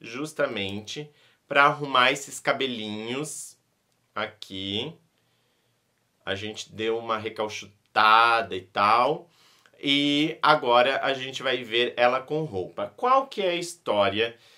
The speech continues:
desta bonequinha? Lá no início da coleção,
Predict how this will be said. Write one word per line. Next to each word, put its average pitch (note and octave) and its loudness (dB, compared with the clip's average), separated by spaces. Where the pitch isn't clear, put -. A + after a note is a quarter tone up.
desta C#3 0
bonequinha? A#2 -4
Lá B3 6
no F3 -2
início D3+ -4
da A#2 0
coleção, G#2 -4